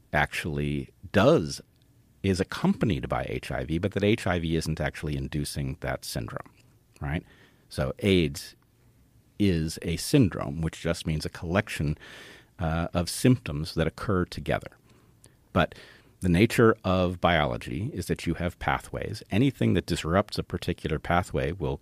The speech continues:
create all the same symptoms downstream. And so, in any case, that, um,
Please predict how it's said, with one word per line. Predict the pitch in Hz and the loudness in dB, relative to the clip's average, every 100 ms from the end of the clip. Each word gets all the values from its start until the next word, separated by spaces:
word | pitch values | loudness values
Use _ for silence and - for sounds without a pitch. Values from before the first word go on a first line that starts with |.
| - | -10
create | - 82 82 85 - | -2 2 2 0 2
all | 85 110 | 4 4
the | 104 | 2
same | - 101 92 | 0 -2 -2
symptoms | - - 120 - 73 67 | -2 0 0 0 -4 -2
downstream. | - 69 71 - - 165 80 73 - - - - | 0 0 0 -4 2 4 4 2 -4 -14 -20 -4
And | 90 76 | -2 -2
so, | - 82 80 78 80 - _ _ _ - | 0 0 2 0 -2 -8 _ _ _ -4
in | 92 | 0
any | 90 92 | 2 2
case, | - 73 - - | 0 -2 -2 0
that, | 90 90 - - _ | 4 4 2 -8 _
um, | 87 76 71 69 71 | -6 -4 -4 -4 -6